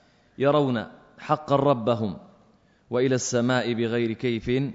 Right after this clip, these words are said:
ينزل". وهذا أصل من أصول أهل السنة والجماعة، أن المؤمنين يرون ربهم يوم القيامة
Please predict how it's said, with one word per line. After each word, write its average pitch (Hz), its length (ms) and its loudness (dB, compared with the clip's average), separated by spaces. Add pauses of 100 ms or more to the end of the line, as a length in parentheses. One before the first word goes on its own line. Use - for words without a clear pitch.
(300)
ينزل". 120 500 0 (2000)
وهذا 127 480 0
أصل 147 320 -6 (760)
من 131 140 -2
أصول 131 640 0 (640)
أهل 127 200 -2
السنة 127 460 -6
والجماعة، 113 760 -2 (1300)
أن 135 420 2 (680)
المؤمنين 127 840 -2 (840)
يرون 131 640 2 (760)
ربهم 127 560 0 (800)
يوم 135 220 4
القيامة 110 580 -2